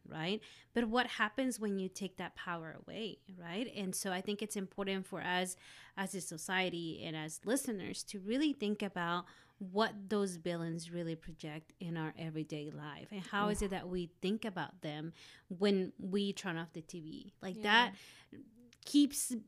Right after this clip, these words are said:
Speaker 1: like, for me, um, specifically, you know, when I saw representation of a brown woman in, in Hollywood, you know, I, I, I was very happy. I was like, "Yes, finally, people are getting it." I'm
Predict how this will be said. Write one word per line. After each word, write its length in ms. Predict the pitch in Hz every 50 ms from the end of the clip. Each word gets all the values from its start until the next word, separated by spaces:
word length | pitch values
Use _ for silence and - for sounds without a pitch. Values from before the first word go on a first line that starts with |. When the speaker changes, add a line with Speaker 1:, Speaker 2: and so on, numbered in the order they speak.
| - -
Speaker 1:
like, 260 | 226 226 214 - -
for 120 | 269 254
me, 460 | 240 311 370 339 233 180 170 175 -
um, 380 | 180 208 202 190 185 180 180 196
specifically, 720 | - - - 190 - - 311 311 - 220 202 - 175 170
you 180 | - - 196 180
know, 100 | 175 175
when 160 | 175 180 180 185
I 260 | 185 196 202 214 214
saw 320 | - - - 214 202 196 190
representation 1000 | 185 185 180 - 185 175 175 165 - - 180 202 196 - - 208 175 175 180 165 - - - - - - - -
of 280 | 185 185 185 180 180 - -
a 140 | 190 180 180
brown 580 | 165 - 180 180 185 190 190 185 180 175 180 165
woman 440 | 180 202 254 247 196 175 165 170
in, 340 | - - - 196 180 180 175
in 140 | 156 170 170
Hollywood, 640 | - - - 202 247 294 269 202 - - - 95 -
you 220 | - 202 208 196 175
know, 180 | 165 165 170 -
I, 360 | - 185 185 190 196 202 196 - -
I, 120 | - 190 - - -
I 60 | 185 202
was 120 | 208 202 190
very 180 | 208 196 175 175
happy. 480 | - - 190 233 277 - 214 185 170
I 80 | 165 175
was 140 | 185 180 180
like, 140 | 165 165 160
"Yes, 420 | - 190 214 214 202 - - - - -
finally, 340 | - 202 226 247 240 214 185
people 260 | - 214 202 - 190
are 40 | 202
getting 320 | 196 - 233 247 233 208 190
it." 120 | 180 - - - - - - - - _ -
I'm 360 | 185 180 185 180 175 175